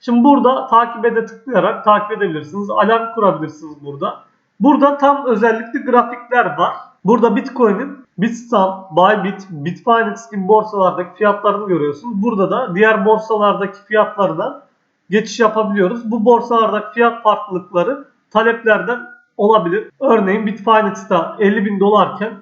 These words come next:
Coinbase'de daha yüksek olabiliyor. Yani o fiyatlar arbitraj ile kapatılıyor. O yüzden bunlara pek takılmayın. Biz en yüksek hacimli olan borsada yapıyoruz ki gerçekten doğru analiz ed-, edelim.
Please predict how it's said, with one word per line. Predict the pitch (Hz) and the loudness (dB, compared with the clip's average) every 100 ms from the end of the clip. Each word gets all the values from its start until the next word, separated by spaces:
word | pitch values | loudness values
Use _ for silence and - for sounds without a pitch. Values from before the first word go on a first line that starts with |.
| - | 0
Coinbase'de | 208 233 202 170 151 151 247 247 - - _ 180 | 2 2 2 0 0 0 0 0 -14 -20 _ -2
daha | 196 233 - - | 0 0 -4 -12
yüksek | 160 143 - 233 | -14 -12 -4 -2
olabiliyor. | 247 226 196 180 151 | 2 2 2 0 0
Yani | 180 196 | 2 2
o | 202 | -2
fiyatlar | 190 226 - - 214 240 - | 0 0 0 0 -2 -2 0
arbitraj | 190 190 196 208 202 151 156 | 0 0 -6 -2 -2 -2 -6
ile | 233 - | -8 -2
kapatılıyor. | 208 214 - 214 165 165 - _ | -2 0 -2 -4 -6 -6 -6 _
O | 240 240 | 0 2
yüzden | 196 175 247 247 - - | 2 0 -2 -4 -16 -10
bunlara | 170 220 226 226 226 | -6 0 2 2 0
pek | 226 - | -2 0
takılmayın. | 226 233 226 190 262 190 | -4 -2 -2 -2 -4 -6
Biz | 208 220 | -6 -4
en | 240 240 | 0 0
yüksek | 226 - 254 - | 0 -4 -6 -2
hacimli | 208 220 220 214 | -2 -2 -2 0
olan | 190 254 220 | 2 0 0
borsada | 190 190 226 214 | 0 0 0 0
yapıyoruz | 190 190 175 170 - | -2 -2 -4 -4 -10
ki | 262 - | -14 -4
gerçekten | 208 214 208 180 240 226 | 0 0 0 -8 -6 -2
doğru | 208 202 | 0 2
analiz | 190 175 160 | 2 0 -2
ed-, | 160 151 180 | -8 -8 -10
edelim. | 143 151 269 | -4 -2 -2